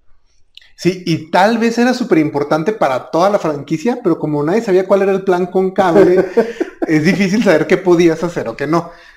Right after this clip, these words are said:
Speaker 1: Entonces, bueno, total, Magneto tiene Avalon y el plan es que va a, todos los mutantes del mundo pueden venir aquí a vivir conmigo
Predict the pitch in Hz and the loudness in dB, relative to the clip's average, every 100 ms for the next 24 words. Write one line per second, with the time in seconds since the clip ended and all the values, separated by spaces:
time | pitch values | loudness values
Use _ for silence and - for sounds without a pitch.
0 | _ 147 143 139 135 139 151 135 151 175 | _ -4 -2 -2 -2 0 0 0 0 0
1 | 185 220 190 208 208 147 185 214 247 151 | 0 2 2 0 0 2 4 4 0 -2
2 | 139 139 139 135 160 175 190 190 - 185 | 0 0 0 -2 0 2 2 -2 -2 2
3 | 180 185 - 139 131 123 123 120 - 208 | 4 4 2 0 0 -2 -2 -4 2 4
4 | 233 208 175 185 185 214 214 160 208 240 | 4 0 2 0 2 -2 0 -2 0 2
5 | 254 180 175 175 151 147 165 160 160 170 | 0 0 0 0 0 0 0 -2 0 0
6 | 165 143 151 147 147 208 254 | 2 0 -2 -4 -2 0 -2